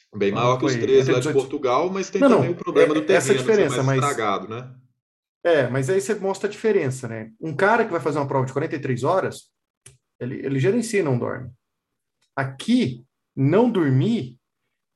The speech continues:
Speaker 2: é um risco, é um, é uma possibilidade, e, e mostrou que os três primeiros tiveram estratégias bem distintas de sono e, e resultados, pelo menos no primeiro e segundo, muito próximos.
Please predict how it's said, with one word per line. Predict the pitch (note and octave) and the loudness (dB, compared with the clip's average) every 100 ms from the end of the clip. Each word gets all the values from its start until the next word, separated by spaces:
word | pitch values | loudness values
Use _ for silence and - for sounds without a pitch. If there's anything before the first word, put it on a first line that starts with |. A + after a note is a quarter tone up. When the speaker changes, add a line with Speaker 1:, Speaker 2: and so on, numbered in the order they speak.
| _ _ | _ _
Speaker 2:
é | D#3+ | -4
um | D3+ | -2
risco, | C3+ D#3 F#3 - C4+ G3+ | -2 -4 -8 -4 0 2
é | B2+ | 2
um, | B2+ D3 B2+ B2+ | 0 -4 -6 -6
é | |
uma | B2 C3+ C3 | -6 -6 -6
possibilidade, | C3 C3 B2+ A2+ C#3 D#3+ A3 A3+ _ _ _ _ - | -8 -6 -4 -2 -2 -6 -14 -16 _ _ _ _ -10
e, | D3 C#3+ D#3 | -6 -4 -2
e | |
mostrou | D#3 F#3+ F#3+ - F#3 - | 4 4 2 0 0 0
que | |
os | D#3 - | -6 -6
três | - B3 A3+ | -4 -4 -4
primeiros | G3 E3+ G#3+ F3 | -4 0 0 -2
tiveram | - C#3 E3 | -8 -2 -2
estratégias | E3 - E3 E3 E3 D#3 | -4 -10 -8 -6 -6 -6
bem | B2+ G3 | -2 -2
distintas | A3+ A3 - - F3+ G#3 G3 E3 | 0 -4 -6 -4 -2 0 0 0
de | C3+ | -2
sono | C3 - C3 C3 G3 B3 - _ _ _ _ _ _ _ _ _ | -4 -2 2 2 2 -6 -12 _ _ _ _ _ _ _ _ _
e, | C3+ C#3 C#3 C3+ | -2 0 0 0
e | |
resultados, | C3 D3 D#3+ D#3+ D#3 D#3+ D#3+ | 2 2 0 -2 -2 -2 -6
pelo | E3 D3 | -6 -6
menos | D#3+ | -6
no | D#3 | -8
primeiro | D3+ D3+ | -8 -6
e | |
segundo, | C3+ C3+ E3 | -2 -2 0
muito | C#3 C3+ C3+ - | 4 4 4 0
próximos. | A3 B3 C3 - - - - | -2 -2 -2 -8 -18 -20 -20